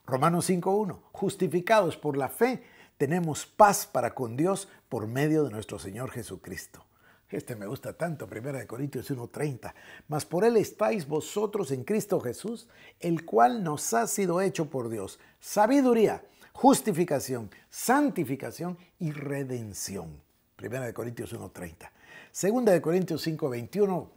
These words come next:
yo creo que lo hemos citado en todos los programas, al que no conoció pecado, por nosotros fue hecho pecado, para que nosotros fuésemos hechos la justicia de Dios en Cristo Jesús.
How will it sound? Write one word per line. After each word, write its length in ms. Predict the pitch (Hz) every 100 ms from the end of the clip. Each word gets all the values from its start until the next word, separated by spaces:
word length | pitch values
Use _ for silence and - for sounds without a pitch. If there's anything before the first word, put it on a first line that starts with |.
| _
yo 180 | - 113
creo 160 | 139 151
que 80 | 123
lo 100 | 135
hemos 140 | 139
citado 340 | 117 107 135
en 140 | 131 110
todos 240 | - 196
los 120 | 120 -
programas, 560 | 110 117 180 175 170 - - -
al 220 | 151 143
que 100 | 151
no 260 | 160 226 233
conoció 520 | 202 151 - 190 196
pecado, 500 | 175 - 107 92 - _ - -
por 180 | 160
nosotros 580 | 151 151 - 196 143 135
fue 220 | - 185
hecho 200 | 226 208
pecado, 480 | 170 135 - 226 185 - -
para 280 | - 151 151
que 140 | - 160
nosotros 720 | 156 147 - 202 208 208 196
fuésemos 540 | - 175 165 127 117
hechos 300 | 151 147 156
la 160 | 139 123
justicia 720 | - 135 117 - 143 143 143
de 160 | 120 98
Dios 340 | 92 98 - _ _ -
en 140 | 87
Cristo 340 | - 85 -
Jesús. 460 | - - - - -